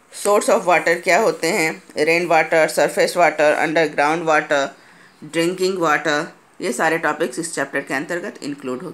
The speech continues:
किए जाते हैं। तो ये था class second का syllabus। अगर अभी तक आपने हमारे चैनल को सब्सक्राइब नहीं किया है तो प्लीज़ सब्सक्राइब कीजिए, like कीजिए and शेयर कीजिए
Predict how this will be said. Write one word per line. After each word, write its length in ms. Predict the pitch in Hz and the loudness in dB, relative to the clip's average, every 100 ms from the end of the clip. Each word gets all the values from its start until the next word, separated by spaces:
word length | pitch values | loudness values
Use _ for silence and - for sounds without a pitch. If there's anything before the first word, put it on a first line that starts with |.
| - | -10
किए 180 | 143 127 | -6 -4
जाते 340 | 123 110 123 | -4 -6 -8
हैं। 220 | 156 - - - - - - - - - - _ _ _ _ _ _ - 156 | -10 -12 -16 -20 -20 -18 -18 -18 -20 -20 -20 _ _ _ _ _ _ -20 -6
तो 100 | 190 | -2
ये 220 | 160 208 226 | 0 0 0
था 160 | 160 | -2
class 280 | - 147 - | 0 -2 -2
second 340 | 135 120 180 208 | -2 -2 -4 -2
का 220 | 143 247 - | -2 -4 -8
syllabus। 520 | - 139 123 127 - - _ - - - - | -10 -4 -4 -4 -10 -16 _ -20 -20 -20 -10
अगर 220 | 147 156 | -4 0
अभी 160 | 170 269 | 0 0
तक 160 | 247 180 | -2 0
आपने 260 | 143 160 | -2 -2
हमारे 300 | 208 160 139 | -2 0 -2
चैनल 280 | - 160 147 | -2 -4 -4
को 100 | 156 | -6
सब्सक्राइब 520 | - 151 - 139 135 143 | -6 -8 -4 -4 -2 -4
नहीं 180 | 202 - | -6 -4
किया 160 | 165 | -2
है 100 | 220 | -2
तो 140 | 190 170 | -4 -6
प्लीज़ 260 | 170 233 | -4 -2
सब्सक्राइब 540 | - 135 - 151 156 175 | -2 -6 -4 -2 -2 -2
कीजिए, 420 | 180 185 214 185 233 - - - - - - - | -6 -6 -2 -2 -2 -8 -20 -20 -20 -20 -14 -4
like 240 | 151 165 | -2 -2
कीजिए 420 | 170 185 208 190 - | -2 -2 0 -2 -2
and 180 | 139 156 | -4 -4
शेयर 300 | - 139 123 123 | -4 -2 -4 -6
कीजिए 380 | 127 131 113 | -10 -8 -10